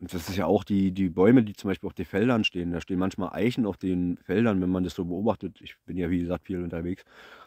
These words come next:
Und da steht da ein einzelner Baum mitten auf dem Feld, auf der Wiese, auf der Weide oder irgendwo. Und dieser Baum hat nicht mal die Möglichkeit, sich zu vermehren, weil da ständig der Trecker rüberfährt oder, äh, sonstige Sachen, ja. Also der hat ja nicht mal die Möglichkeit,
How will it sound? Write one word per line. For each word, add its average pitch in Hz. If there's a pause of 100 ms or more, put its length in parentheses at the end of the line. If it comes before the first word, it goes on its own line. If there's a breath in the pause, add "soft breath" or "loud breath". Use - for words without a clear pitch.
(140 loud breath)
Und 87
da 87
steht -
da 92
ein 123
einzelner 113
Baum 98
mitten 107
auf 104
dem 95
Feld, 98
auf -
der 85
Wiese, 104
auf 90
der 90
Weide 98
oder 92
irgendwo. 113
Und 90
dieser 95
Baum 104
hat 95
nicht 104
mal 98
die 92
Möglichkeit, 101
sich 95
zu 95
vermehren, 95 (840 loud breath)
weil 95
da 98
ständig 107
der 95
Trecker 104
rüberfährt 95
oder, 92
äh, 95
sonstige 110
Sachen, 101
ja. 95
Also 98
der 92
hat 104
ja 127
nicht 117
mal 117
die 107
Möglichkeit, 110